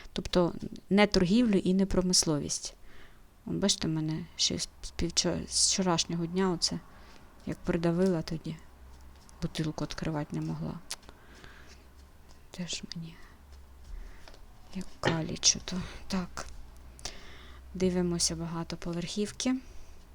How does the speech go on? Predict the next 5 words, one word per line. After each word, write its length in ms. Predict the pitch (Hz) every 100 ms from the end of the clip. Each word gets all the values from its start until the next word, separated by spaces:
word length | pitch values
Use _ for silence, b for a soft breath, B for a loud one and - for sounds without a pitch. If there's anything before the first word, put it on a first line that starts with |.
| - -
По 100 | -
правому 440 | - 175 165 160 160
берегу 500 | 175 175 214 220 220
ракети, 420 | 170 156 160 165
дрони. 480 | 170 180 202 208